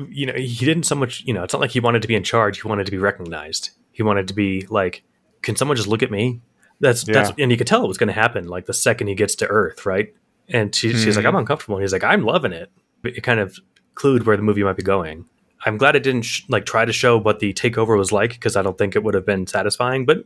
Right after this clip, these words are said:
Speaker 1: you know, I'm sure they would have thought of something, actually. The people who worked on this apparently were all very talented. I guess it's a movie that, you know, when you hear they're making a Barbie movie, I didn't walk into it. I, I walked into it knowing it was gonna be something interesting. My wife doesn't get that excited for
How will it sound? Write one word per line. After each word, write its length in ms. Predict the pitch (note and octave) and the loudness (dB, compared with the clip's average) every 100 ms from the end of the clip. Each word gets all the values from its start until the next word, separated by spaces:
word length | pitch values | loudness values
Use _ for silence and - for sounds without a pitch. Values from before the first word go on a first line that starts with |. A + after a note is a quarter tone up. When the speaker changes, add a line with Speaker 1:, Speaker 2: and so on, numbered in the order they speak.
| _ | _
Speaker 1:
you 80 | F3 | 0
know, 60 | A#2+ | 0
I'm 40 | |
sure 140 | C#3 G3+ | 2 4
they 60 | |
would 60 | A#2+ | 4
have 60 | G#2+ | 2
thought 100 | F#2 | 0
of 80 | |
something, 240 | - F#2+ F2+ | -2 -4 -6
actually. 300 | F2 - F#2 | -8 -6 -4
The 200 | G2 F#2 _ | -4 -4 _
people 220 | - C3+ G2+ | -8 -2 0
who 40 | |
worked 140 | G#2+ G2+ | 0 0
on 40 | |
this 100 | F#2 | -2
apparently 280 | G#2+ G#2+ G2 | -2 -2 -2
were 80 | G2 | -2
all 100 | F#2+ | 0
very 200 | F#2+ F2+ | -2 -4
talented. 440 | - F2+ F2 F2 - _ _ - - | -6 -8 -8 -12 -14 _ _ -10 -4
I 80 | B2+ | 0
guess 340 | C3 A#2 - _ _ | 0 0 -6 _ _
it's 180 | B2 A#2 | -4 2
a 20 | |
movie 260 | B2 A#2+ A#2 | 4 4 4
that, 520 | G#2+ G#2 G2+ - - _ _ _ - | 4 4 2 -2 -14 _ _ _ -2
you 100 | B2 | 0
know, 80 | F#2+ | 0
when 220 | G#2+ A#2+ | 2 4
you 60 | A#2+ | 6
hear 140 | D3+ | 6
they're 80 | C3 | 6
making 240 | B2 A2+ | 2 0
a 40 | F#2+ | 2
Barbie 260 | G#2+ F#2 | 2 2
movie, 460 | E2 D2+ - E2+ E2+ _ _ | -4 -12 -14 -14 -16 _ _
I 120 | B2+ E3 | 2 2
didn't 160 | A2 | 2
walk 180 | F#2+ F#2+ | 0 -4
into 260 | F#2 F2+ F#2 | -6 -6 -6
it. 160 | F#2 - _ - | -6 -10 _ -6
I, 140 | C#3+ D#3 | -2 4
I 40 | F3+ | 6
walked 180 | A3 G3+ | 6 4
into 140 | D#3 | 2
it 80 | B2 | 4
knowing 180 | B2+ A#2+ | 4 2
it 40 | |
was 80 | A2 | 2
gonna 120 | A2 | 0
be 100 | G2 | 0
something 480 | - G#2+ G2+ F#2 G2+ | -2 0 0 -2 -4
interesting. 640 | G#2+ G2+ A2 C#3 C3+ C3 - _ _ _ | -4 -2 0 0 0 -6 -14 _ _ _
My 80 | C3 | 4
wife 140 | C#3 B2+ | 4 4
doesn't 180 | A#2+ | 2
get 100 | A#2 | 2
that 100 | A2+ | 2
excited 380 | G2+ - G2 F2+ | 2 0 0 -2
for 460 | - G#2 F#2+ F2 | -4 0 0 -2